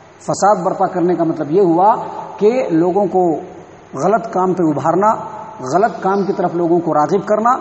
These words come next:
اور جو نیک، نیک کام کرنے والے لوگ ہیں، ان کے رستے میں روڑا اٹکانا۔ ایسے لوگ موجود تھے، اور یہ لوگ ملک کے اندر، شہر کے اندر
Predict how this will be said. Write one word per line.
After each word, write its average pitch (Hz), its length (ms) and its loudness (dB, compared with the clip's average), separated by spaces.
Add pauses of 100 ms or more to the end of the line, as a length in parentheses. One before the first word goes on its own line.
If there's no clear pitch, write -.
(340)
اور 190 100 6
جو 175 140 2
نیک، 185 200 2 (140)
نیک 190 360 0
کام 208 200 2
کرنے 185 260 0
والے 175 200 2
لوگ 196 220 2
ہیں، 226 100 0
ان 180 180 0
کے 151 120 -2
رستے 165 260 -2
میں 175 120 2
روڑا 185 240 2
اٹکانا۔ 165 440 0 (460)
ایسے 254 300 2
لوگ 214 200 2
موجود 175 380 2
تھے، 180 160 0 (420)
اور 247 400 4 (160)
یہ 180 200 4
لوگ 240 240 0 (580)
ملک 196 360 0
کے 190 80 0
اندر، 170 300 4 (600)
شہر 214 360 0
کے 208 120 -2
اندر 170 280 4